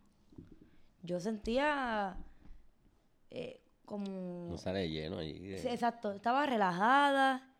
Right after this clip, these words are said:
Speaker 1: inspirada, como que había renovado mis fuerzas para continuar la semana,
Speaker 2: <laughs>
Speaker 1: sinceramente.
Speaker 2: Sí, a mí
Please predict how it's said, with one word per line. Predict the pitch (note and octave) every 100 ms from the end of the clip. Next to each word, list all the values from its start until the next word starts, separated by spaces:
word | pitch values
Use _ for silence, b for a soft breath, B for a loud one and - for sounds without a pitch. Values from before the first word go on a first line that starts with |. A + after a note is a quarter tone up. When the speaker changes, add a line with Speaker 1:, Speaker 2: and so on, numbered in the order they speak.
| b b b
Speaker 1:
inspirada, | G#3+ G3+ - G#3 F#3+ A3+ C4+ C4+ B3+ B3+ - _ _ -
como | G#3+ A3+
que | G#3+
había | G#3+
renovado | A#3+ C#4 C#4+ C4+ B3+
mis | B3+ A#3
fuerzas | B3+ B3 C4+
para | A#3+ A3
continuar | G3+ G3+ - G#3 G3 G3+
la | G#3+
semana, | G3 A3+ G3+ G3 F#3
Speaker 2:
<laughs> | - D3 -
Speaker 1:
sinceramente. | G#3+ A3 A3 A3+ G#3 F#3 - E3+ B B B B B B B B B B B B
Speaker 2:
Sí, | - G2+
a | F#2+
mí | F2+ F2+ G2 G2 F2+